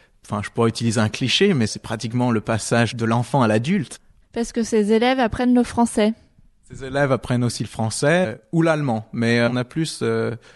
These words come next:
Speaker 1: de francophiles, euh, dans l'école. Il y a à peu près, euh, cinq classes de première année qui font du français contre seulement trois qui font de l'allemand. Donc le français est plus populaire.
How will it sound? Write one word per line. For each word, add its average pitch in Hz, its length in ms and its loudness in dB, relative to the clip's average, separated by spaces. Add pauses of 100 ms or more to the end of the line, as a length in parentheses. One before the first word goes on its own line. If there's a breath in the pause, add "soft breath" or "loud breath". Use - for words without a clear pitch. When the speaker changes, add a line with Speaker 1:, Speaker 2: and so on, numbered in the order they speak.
(140 soft breath)
Speaker 1:
de 123 80 0
francophiles, 131 680 0
euh, 110 520 -4
dans 110 160 -4
l'école. 110 320 -6
Il 107 40 -6
y - 20 -6
a 101 40 -6
à - 40 -8
peu - 120 -12
près, 123 300 0
euh, 110 120 -2
cinq 139 380 -2
classes 131 560 -2 (420 soft breath)
de 120 80 -6
première 123 380 0
année 123 440 0 (300 soft breath)
qui - 120 -20
font 123 160 -2
du 110 100 0
français 131 500 0
contre 117 640 0
seulement 113 460 0
trois 127 420 -2
qui - 140 -14
font 117 140 -4
de 110 60 -2
l'allemand. 107 320 -2
Donc 101 180 -8
le - 60 -12
français 110 500 -4
est 127 40 -10
plus - 280 -6
populaire. 113 500 -6